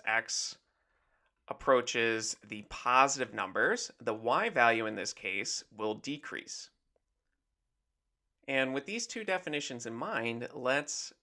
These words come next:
take a look at the different example problems and see if we can apply them. We need to select the intervals where g, this is our function g of x, is decreasing. So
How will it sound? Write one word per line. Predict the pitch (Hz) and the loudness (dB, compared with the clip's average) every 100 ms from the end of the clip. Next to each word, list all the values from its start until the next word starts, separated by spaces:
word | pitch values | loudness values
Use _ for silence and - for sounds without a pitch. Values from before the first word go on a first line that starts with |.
| _ | _
take | - 190 | -8 -6
a | 175 | -4
look | 151 143 | -6 -8
at | - | -12
the | |
different | 113 113 113 104 | -6 -6 -4 -8
example | 104 117 139 - - | -6 -6 -6 -8 -14
problems | - - 127 220 - - _ _ _ _ _ _ | -14 -12 -14 -14 -16 -18 _ _ _ _ _ _
and | 117 110 113 | -12 -10 -8
see | 117 | -8
if | - | -10
we | 120 | -12
can | 80 | -14
apply | - 139 - | 0 2 2
them. | - - _ _ _ _ _ _ _ _ - | -4 -20 _ _ _ _ _ _ _ _ -10
We | 123 | -4
need | 135 139 | -2 -2
to | - 135 127 123 | -4 -4 -4 -4
select | 117 - 127 117 120 180 - | -4 -4 -4 0 0 0 -6
the | 143 127 | -2 -2
intervals | 110 107 104 139 262 - - 110 | -2 -4 -2 -2 -2 -6 -12 -2
where | 117 113 113 104 - | 0 4 2 2 -4
g, | - - 160 113 123 | -8 -6 -4 -4 -4
this | 147 110 | -6 -8
is | 117 | -6
our | 107 | -8
function | - 113 110 - 107 | -4 -4 -4 -8 -12
g | - 113 | -6 -4
of | 85 | -2
x, | 85 - - - - | -2 -4 -12 -14 -14
is | 110 107 - | -10 -10 -10
decreasing. | 131 127 - - - - _ _ _ _ _ _ _ _ _ - | -12 -8 -10 -10 -12 -14 _ _ _ _ _ _ _ _ _ -8
So | - 113 107 | 2 4 6